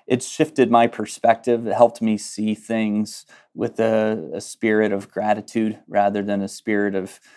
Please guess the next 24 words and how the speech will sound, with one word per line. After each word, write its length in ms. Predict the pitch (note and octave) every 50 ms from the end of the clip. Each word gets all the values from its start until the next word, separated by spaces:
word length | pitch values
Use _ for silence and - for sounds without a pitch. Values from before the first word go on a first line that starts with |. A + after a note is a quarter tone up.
| _ _ _
you 100 | - -
know, 180 | - - - -
being 240 | - A2+ A2+ A2
a 40 | G2+
victim 480 | G2+ G#2 G#2+ G#2+ - - A2+ G#2+ G#2+ G#2
or 200 | G2+ G2+ G#2 C#2
entitlement. 600 | G2+ G#2 - - - G#2+ G#2+ G#2+ G#2+ G#2+ - - - _ _ _ _ _ -
And, 440 | - - A2 A2+ A2 A2+ G2+ - -
um, 420 | G#2+ G#2+ G#2+ A2 A2 A2 G#2 G2+
and 100 | - G#2+
I'm 240 | A2+ A#2 A#2+ A#2 A2+
really 220 | A#2 A#2+ B2 B2
thankful 520 | A#2+ - C#3+ C#3 C3+ - - G#2+ A2+ A2+ - -
that, 280 | - A2 A2 G#2+ - - -
you 140 | - A#2+ A2
know, 40 |
he 100 | A2+ C3
didn't 280 | C3 B2+ C3+ - A2+ A2+
know 160 | A2+ A#2+ A#2+
any 160 | B2 B2 A#2
better, 580 | A2 G2+ G#2+ G#2+ A2+ A2 G#2 G2 G2+ G#2+ G#2+ - _ - - _ _ _
so 200 | - - - B2+
he 100 | A#2 B2
laughed 460 | A#2+ B2 C3+ C3+ - - - - -